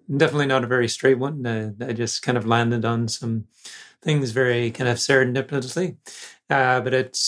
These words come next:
goes back, I've had my company Technically Simple, uh, for almost twenty years. It's twentieth anniversary in, uh, twenty twenty-three.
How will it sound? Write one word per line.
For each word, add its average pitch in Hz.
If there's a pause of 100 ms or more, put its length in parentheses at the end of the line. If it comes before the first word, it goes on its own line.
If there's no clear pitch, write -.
(120)
goes 151
back, 139
I've 143
had 156
my 131
company 123
Technically 120
Simple, 117
uh, 113
for 131
almost 139
twenty 127
years. 135
It's 117
twentieth 123
anniversary 117
in, 110
uh, 110
twenty 120
twenty-three. 123